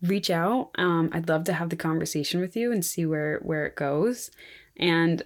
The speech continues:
I hope you enjoyed today's session too. It's just a little story time session <laughs> about Reiki and the aha moments that I had, and just realizing, you know, we don't have to stick to the old stories that we told ourselves. And then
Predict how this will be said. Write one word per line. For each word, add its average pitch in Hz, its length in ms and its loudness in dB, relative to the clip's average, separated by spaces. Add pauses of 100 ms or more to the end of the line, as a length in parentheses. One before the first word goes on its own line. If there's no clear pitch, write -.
(140)
I 175 80 2
hope 202 260 0
you 190 200 0
enjoyed 160 380 2
today's 156 340 -2
session 151 380 -2
too. 151 300 0
It's - 320 -4
just - 320 -8
a 160 60 0
little 160 540 0
story 202 340 0
time 208 240 0
session 208 680 0
<laughs> 240 160 0
about 170 400 0
Reiki 170 560 0 (400)
and 160 360 0
the 156 120 0
aha 160 360 0
moments 156 420 0
that 151 160 -2
I 147 100 -2
had, 160 420 -2
and 156 340 0 (480)
just 165 160 -2
realizing, 165 640 2
you 165 80 4
know, 160 120 2
we 165 200 2
don't 165 220 0
have 175 240 -4
to 180 440 0
stick - 440 -6
to 180 120 -2
the 165 120 0
old 165 360 0
stories 156 400 -2
that 151 140 -4
we 165 100 -2
told 165 260 -4
ourselves. 156 480 -2
And 165 140 2
then 160 160 0